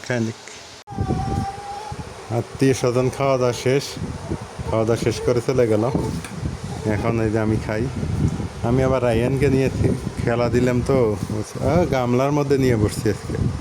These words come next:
আজকে গামলার মধ্যেই খাই। এ, লেবুর রস নাই, লেবু আছে, but লেবুর রস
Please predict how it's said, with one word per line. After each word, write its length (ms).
আজকে 220
গামলার 440
মধ্যেই 340
খাই। 200
এ, 380
লেবুর 680
রস 160
নাই, 140
লেবু 420
আছে, 180
but 280
লেবুর 300
রস 160